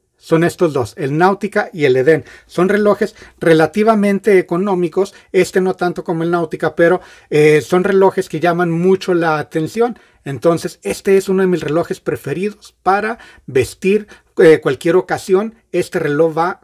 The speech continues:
con esa ocasión. Traje, corbata, casual, con un blazer, como ustedes quieran. Este, o con, con shorts nada más y una camisa. Este reloj va con todo tipo de ocasión.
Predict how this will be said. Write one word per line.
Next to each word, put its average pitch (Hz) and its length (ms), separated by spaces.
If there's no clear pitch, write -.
con 151 260
esa 156 380
ocasión. 143 580
Traje, 165 460
corbata, 156 680
casual, 170 560
con 135 180
un 160 120
blazer, 165 440
como 139 180
ustedes 175 380
quieran. 185 340
Este, 190 540
o 139 140
con, 151 220
con 151 360
shorts 208 360
nada 196 260
más 185 320
y 170 120
una 180 180
camisa. 165 460
Este 180 260
reloj 160 260
va 175 240
con 143 200
todo 170 300
tipo 156 320
de 135 100
ocasión. 120 580